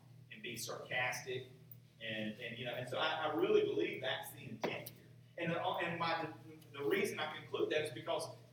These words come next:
it was greatly annoying to Paul. So if she's doing something that's, you know, in right order, it wouldn't have been annoying. This was out of order.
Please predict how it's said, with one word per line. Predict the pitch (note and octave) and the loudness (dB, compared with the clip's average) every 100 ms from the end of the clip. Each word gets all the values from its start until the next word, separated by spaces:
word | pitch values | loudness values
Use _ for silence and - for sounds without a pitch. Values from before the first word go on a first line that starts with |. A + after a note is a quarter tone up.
| F3 | 4
it | - | 4
was | - - - | 4 -2 0
greatly | D3+ - G#3 G3+ | 4 4 4 4
annoying | E3+ E3+ - - | 4 2 2 0
to | - | -4
Paul. | G3+ G3+ - - - - - - - - - - - - - - - - - - _ - | -4 -4 -6 -12 -20 -20 -20 -20 -20 -20 -20 -20 -20 -20 -20 -20 -20 -20 -20 -20 _ -18
So | - B4 | 0 4
if | - | 6
she's | D4 D#4 C#4 | 6 4 0
doing | C4+ A#3+ | 0 2
something | G#3+ A#3 A3+ G3 | 2 4 4 2
that's, | - - - - - | 0 -2 -6 -10 -10
you | - | -2
know, | - - - - - - - - - - - - - - - _ - - - - | 0 0 -2 -6 -12 -20 -20 -20 -20 -20 -20 -20 -20 -20 -20 _ -6 -2 -2 -4
in | E3 D3+ C#3+ C#3 | -4 -4 -4 -4
right | D#3 F#3+ - - | 2 4 4 0
order, | - - - - - - - - - - _ - - - - - | -2 -2 -2 -2 -6 -10 -16 -20 -20 -20 _ -20 -20 -20 -18 -8
it | D3+ | -4
wouldn't | E3+ - | -4 -4
have | - | -4
been | - | -4
annoying. | D#3+ - - - - - - - - - - - _ - - - | -4 -4 -8 -14 -20 -20 -20 -20 -20 -20 -20 -20 _ -20 -20 -10
This | - - | -6 -4
was | - | -2
out | - - - | -2 0 0
of | |
order. | - - | -2 -4